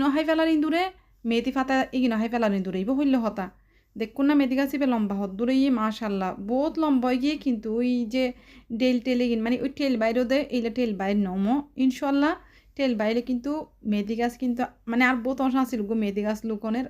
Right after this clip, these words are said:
আলহামদুলিল্লাহ, আই এখন, মানে আলহামদুলিল্লাহ ইনলে মেথি গাছ লুকিন আর অংশ ইবে পূর্ণ ই। এন্ডা আছে মেথি গাছ, আই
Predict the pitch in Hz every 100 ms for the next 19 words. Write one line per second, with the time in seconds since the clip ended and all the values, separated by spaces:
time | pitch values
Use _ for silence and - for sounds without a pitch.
0 | - 202 196 254 277 247 233 196 185 208
1 | 220 214 240 - _ _ _ _ - -
2 | 220 226 247 - - 247 240 320 320 320
3 | 311 294 277 277 311 294 254 254 254 277
4 | - 262 254 269 262 226 233 226 247 208
5 | - 196 185 196 196 - _ _ _ _
6 | _ _ _ _ _ _ _ - 233 233
7 | 262 247 262 247 226 240 277 339 - -
8 | - - 214